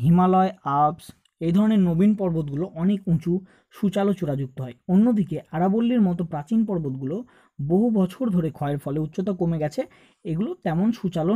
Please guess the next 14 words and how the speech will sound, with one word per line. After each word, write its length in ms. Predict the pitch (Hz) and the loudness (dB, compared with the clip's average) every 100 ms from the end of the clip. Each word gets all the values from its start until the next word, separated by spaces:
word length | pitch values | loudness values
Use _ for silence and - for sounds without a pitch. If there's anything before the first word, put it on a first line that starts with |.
| 196 | 0
নয়। 140 | 120 - _ _ _ _ _ _ - | -2 -12 _ _ _ _ _ _ -12
তো 40 | 208 196 | -6 -2
উৎপত্তি 380 | 190 - 254 262 | -4 -4 -4 2
অনুসারে 340 | 247 208 196 | 2 4 2
আমরা 200 | 196 208 220 | 2 0 -2
পর্বতকে 380 | 156 143 160 240 202 | -4 -4 -6 -8 -6
তিন 140 | 196 190 175 | 0 2 2
ভাগে 200 | 151 196 | 0 -4
ভাগ 100 | 147 131 | -6 -8
করতে 180 | 135 127 127 | -10 -10 -12
পারি, 120 | 127 _ _ _ _ _ 175 | -14 _ _ _ _ _ -2
এটা 120 | 208 | 0
হচ্ছে 160 | 202 196 175 | 0 -2 -4
তোমাদের 240 | 143 180 | -2 -4